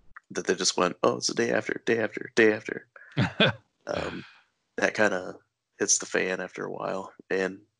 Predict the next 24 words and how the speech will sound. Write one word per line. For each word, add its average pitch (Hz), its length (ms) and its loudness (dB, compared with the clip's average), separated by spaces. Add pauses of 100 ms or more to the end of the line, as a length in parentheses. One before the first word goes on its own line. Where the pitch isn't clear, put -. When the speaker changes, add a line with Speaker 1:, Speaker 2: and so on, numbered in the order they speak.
(180)
Speaker 1:
the - 80 -16
timeline's 95 720 0 (880)
a - 20 0
little 90 360 -2 (420)
murky 95 380 0
at - 140 -4
best. 95 380 -2 (760)
But, - 340 -2
um, 50 320 -6 (1040)
you 185 60 2
know, 160 40 4
I 165 80 0
guess - 180 2
we 92 100 2
can 101 120 -4
talk - 240 -4
about 73 380 0
a - 20 2
little 92 240 0
bit 90 100 0
about 90 220 2
the - 80 -6
movie. 95 520 -4
Um, 95 360 -6